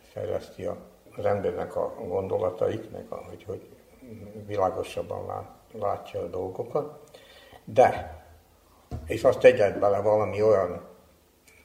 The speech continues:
valamiben, mint a matematika, ami exakt, ha jó, ha nem jó, akkor semmi.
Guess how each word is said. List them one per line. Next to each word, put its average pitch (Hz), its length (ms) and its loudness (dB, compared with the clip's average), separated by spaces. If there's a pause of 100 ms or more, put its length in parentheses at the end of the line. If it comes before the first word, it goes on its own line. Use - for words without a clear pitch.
(480)
valamiben, 95 560 -2
mint 98 160 -6
a 90 60 0
matematika, 113 800 2
ami 107 300 0 (140)
exakt, 101 680 0 (640)
ha 92 180 -4
jó, 92 560 -4 (300)
ha 101 60 -8
nem - 200 -10
jó, 55 120 -2
akkor - 300 -8 (800)
semmi. 101 340 -14